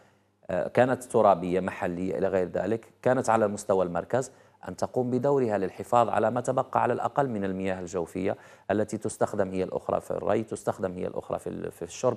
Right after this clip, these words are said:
إلى، إلى غير ذلك. هذا المورد أيضا ما تبقى لدينا وما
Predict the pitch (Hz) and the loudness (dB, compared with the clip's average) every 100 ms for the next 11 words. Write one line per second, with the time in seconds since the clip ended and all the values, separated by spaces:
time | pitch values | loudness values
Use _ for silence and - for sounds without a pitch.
0 | - 110 101 110 107 117 117 131 95 - | -2 -2 0 -2 0 0 2 2 2 -4
1 | - - _ - 113 117 123 117 110 101 | -20 -20 _ -2 0 0 2 0 0 0
2 | 107 127 117 117 107 113 - 101 95 90 | 0 2 0 2 2 2 2 0 0 -2
3 | 90 110 110 101 - | 0 0 0 -2 -4